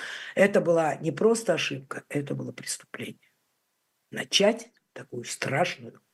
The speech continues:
страшную войну. Извините, я ее называю своим именем, а вы, как вы называете?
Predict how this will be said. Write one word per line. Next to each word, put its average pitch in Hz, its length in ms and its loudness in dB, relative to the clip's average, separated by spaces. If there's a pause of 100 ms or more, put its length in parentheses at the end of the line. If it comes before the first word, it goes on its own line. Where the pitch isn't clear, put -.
(440)
страшную 147 1000 -2
войну. 123 600 -6
Извините, 151 580 -2 (180)
я 170 240 6
ее 220 220 8
называю 131 380 -6
своим 127 400 -4
именем, 110 400 -10
а 139 140 -4
вы, 185 200 -8 (280)
как 139 320 -2
вы - 80 -6
называете? - 640 -12